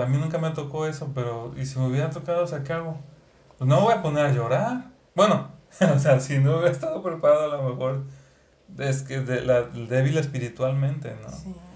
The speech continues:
Speaker 1: Entonces, y más si no estás bien, bien, o sea, establecido en la fe,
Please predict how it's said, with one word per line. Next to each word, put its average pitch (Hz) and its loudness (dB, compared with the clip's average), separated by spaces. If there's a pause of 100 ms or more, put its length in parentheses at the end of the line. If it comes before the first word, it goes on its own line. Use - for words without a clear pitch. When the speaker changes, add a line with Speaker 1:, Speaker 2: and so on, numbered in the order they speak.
(260)
Speaker 1:
Entonces, 135 4
y 127 0
más 156 6
si 160 -6
no 151 -4
estás 160 -2 (840)
bien, 135 -2
bien, 135 2
o 135 4
sea, 123 2 (680)
establecido 123 -2
en 139 4
la 131 4
fe, 143 -6